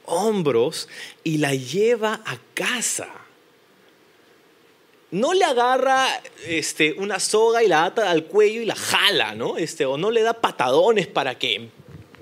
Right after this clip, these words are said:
siga su camino. La toma sobre sus hombros y la lleva a casa. Qué genial.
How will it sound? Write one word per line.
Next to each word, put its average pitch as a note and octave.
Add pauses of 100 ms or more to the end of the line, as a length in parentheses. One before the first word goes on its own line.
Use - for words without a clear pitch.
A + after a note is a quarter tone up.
(400)
siga G3+
su F3
camino. D3+ (2250)
La D3
toma B3
sobre F#3+
sus -
hombros D3 (1900)
y C3
la A2+
lleva D#3+
a A2
casa. - (1600)
Qué F3+
genial. A2+